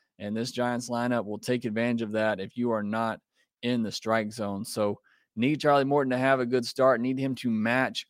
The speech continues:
Carlos Rodon and keep the Braves in this game, and hopefully the offense can get something going, run into a couple of pitches for some big home runs, um, if the Braves are going to win on Wednesday afternoon. And like I said, with a win,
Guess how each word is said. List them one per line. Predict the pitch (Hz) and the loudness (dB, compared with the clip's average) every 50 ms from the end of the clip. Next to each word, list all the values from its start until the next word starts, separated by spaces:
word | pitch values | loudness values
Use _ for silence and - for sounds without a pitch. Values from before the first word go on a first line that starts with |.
| - | -6
Carlos | - 135 127 127 131 127 120 - | -2 0 2 2 2 2 0 -2
Rodon | - 120 113 110 113 117 123 127 127 123 113 | -2 -4 -2 -2 -2 0 0 0 0 -2 -2
and | 104 117 | -6 -8
keep | - - 123 117 | -8 -10 -10 -10
the | - 113 | -10 -6
Braves | 107 117 117 117 117 113 110 - - _ _ _ _ _ _ _ | -2 0 2 2 2 0 -2 -6 -10 _ _ _ _ _ _ _
in | - 117 123 123 | -2 0 0 0
this | 120 110 104 - - | 0 0 -2 -4 -6
game, | - 120 120 123 123 123 117 | -2 -2 0 0 0 -2 -2
and | 110 - | -4 -4
hopefully | 113 117 104 - 117 110 107 | -4 -6 -6 -4 -4 -4 -2
the | 104 101 101 | -2 0 0
offense | 107 110 110 110 117 110 104 104 - - _ _ _ _ _ _ - | 0 0 0 -2 -4 -8 -8 -8 -10 -14 _ _ _ _ _ _ -8
can | - 120 113 | -6 -4 -2
get | 107 120 113 90 | 0 0 -2 -2
something | - - 117 113 113 104 104 | -2 -4 -4 -4 -4 -6 -2
going, | 104 110 113 117 120 117 113 104 | 0 0 2 2 2 0 -2 -2
run | 101 104 110 113 117 | -2 -2 -2 0 0
into | 113 110 104 - 123 117 | -2 -2 -4 -4 -4 -6
a | 107 110 | -4 -4
couple | - 113 110 110 113 107 | -2 -4 -4 -2 -4 -6
of | 101 113 | -6 -4
pitches | - 120 113 - - 110 107 101 - - _ _ _ _ _ _ _ | -4 -6 -6 -4 -6 -8 -8 -8 -10 -16 _ _ _ _ _ _ _
for | - 120 117 | -6 -4 -4
some | - - 107 107 | -4 -2 -4 -2
big | 104 113 113 110 101 - | 0 0 0 0 -2 -4
home | - 120 117 113 107 104 101 | -4 -4 -2 -2 -2 -2 -2
runs, | 107 110 110 107 104 104 95 - - _ _ _ _ _ _ _ - | -2 -2 -2 -2 -2 -4 -6 -8 -12 _ _ _ _ _ _ _ -12
um, | 104 101 104 101 104 | -10 -8 -6 -6 -6
if | 104 - - 113 - | -6 -8 -12 -14 -14
the | 107 | -8
Braves | 101 107 104 107 110 107 | -4 -4 -4 -4 -4 -6
are | 98 | -6
going | 98 104 107 107 107 | -6 -4 -4 -4 -4
to | - 107 | -6 -8
win | 101 104 101 104 104 104 110 - _ _ _ _ _ _ _ _ _ - | -6 -6 -4 -4 -4 -4 -6 -6 _ _ _ _ _ _ _ _ _ -8
on | 110 110 110 110 107 104 | -4 -4 -2 -2 -2 -2
Wednesday | 104 107 107 110 117 110 104 104 | -4 -4 -6 -4 -4 -4 -2 -2
afternoon. | 104 104 104 - 101 98 107 107 107 104 101 | -2 -4 -4 -6 -8 -6 -4 -4 -4 -4 -4
And | 98 101 | -4 -6
like | 104 101 | -6 -6
I | 101 101 | -6 -6
said, | - - - 117 110 104 101 | -6 -4 0 0 2 0 0
with | 104 107 120 151 147 | 0 0 0 0 2
a | 160 143 131 | 2 2 2
win, | 120 113 110 113 110 110 107 104 113 | 2 2 0 -2 -2 -2 -2 -2 -4